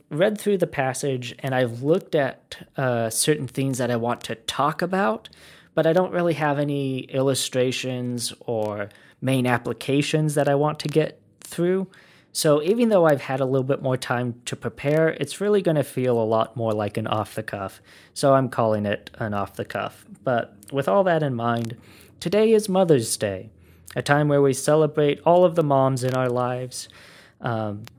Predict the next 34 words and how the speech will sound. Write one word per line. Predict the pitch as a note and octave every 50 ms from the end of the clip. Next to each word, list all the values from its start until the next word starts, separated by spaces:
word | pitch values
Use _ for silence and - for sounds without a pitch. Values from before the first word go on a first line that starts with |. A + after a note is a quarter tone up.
| - -
that | A#2+ A2 -
have | - A2 G2+ -
raised | A2+ B2+ D#3+ F3+ F3+ F3 E3+ - F3
us | E3+ E3+ E3 E3 - - - - - - _ _ _ _ _
through | - - C3 B2 A#2
our | A2+ A2 A2
best | A2+ - D#3 E3+ E3 - -
times | - - E3 D#3+ E3 E3 E3 D#3+ C3+
and | B2 A2 G#2+ G#2
definitely | C3+ D3 D3 D3+ E3 D3+ D3+ - D3 D3 C#3
through | - - - C3 C3 C3
our | B2 A#2+
worst | B2 A#2+ B2+ C#3 C3+ B2+ - -
of | A#2+ A2 G#2+ -
times. | - A2 G#2 G2 G2+ G#2 G#2+ - - _ - - - - - - -
And | D#3 C#3+
so | - D3+ C#3+
what | D3 D3+
I | D3+
wanted | D#3 F#3+ G#3+ A3 A3+ G#3
to | - D#3+
do | D3 D3+ C#3+ C#3+
today | C#3+ C#3+ B2+ - D#3 C#3+ C3 B2+ A#2+
was | A2 A2+ A2 -
to | - - C3+ A2+
pick | - - A#3 A#3 - - - - - - - - _ - - _ -
a | - C3+
mom | B2+ B2 C3 C#3+ D#3 D#3 C#3 A#2 G#2+ A2 A2 A2+ A#2+ A#2 A#2 - -
from | - - - B2+ B2
the | B2 A#2
Bible | A#2 C#3 B2+ B2 A#2+ A2+ - G2+ G2 G2+ G#2+ A2
to | - - -
talk | - - F3+ F#3 E3+ -
about, | C#3 - G#2 F#2+ F#2+ - - -